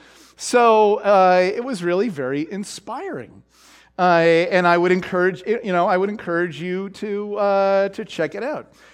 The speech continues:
If you're not in the obit, eat breakfast, okay? Uh, so why do I bring that up? Uh, just because I'm thinking, "Okay, that's a good thing"? Uh, or is there something else? Well, today,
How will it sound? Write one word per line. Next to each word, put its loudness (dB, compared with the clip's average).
If -2
you're -2
not 0
in -2
the -6
obit, -4
eat -12
breakfast, -14
okay? 0
Uh, 6
so 2
why 4
do 2
I 6
bring -2
that 0
up? 0
Uh, 2
just -4
because 2
I'm -4
thinking, -6
"Okay, -4
that's -6
a -6
good -8
thing"? -4
Uh, 4
or 4
is -4
there -2
something -4
else? -10
Well, 2
today, 0